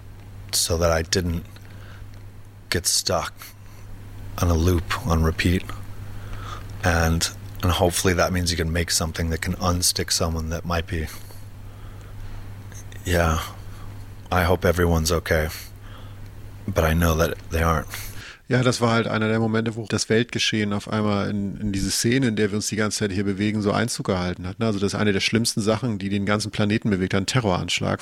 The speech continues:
Speaker 2: immensen Ausmaßes, hat ausgerechnet so eine Band getroffen, die, ne, das war ganz bizarr, dass man so auf einmal so, so,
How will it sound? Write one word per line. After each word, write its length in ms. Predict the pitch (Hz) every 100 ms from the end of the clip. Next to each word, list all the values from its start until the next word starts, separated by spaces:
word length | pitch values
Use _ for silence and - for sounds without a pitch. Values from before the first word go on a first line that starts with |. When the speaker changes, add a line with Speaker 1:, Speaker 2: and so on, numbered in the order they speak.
| -
Speaker 2:
immensen 380 | 113 127 123
Ausmaßes, 640 | 110 117 123 98 95 110 - - - - -
hat 140 | 107 104
ausgerechnet 420 | 110 - 107 98
so 80 | 110
eine 160 | 107
Band 260 | 95 110 -
getroffen, 460 | 104 - 101 101
die, 220 | 90 98 - -
ne, 180 | 107 120
das 160 | 117 -
war 80 |
ganz 200 | 104 113
bizarr, 360 | - - 120 98
dass 220 | - 101
man 80 | 110
so 100 | 107
auf 160 | 104 117
einmal 180 | 110
so, 280 | 104 104 104
so, 400 | 101 104 104 101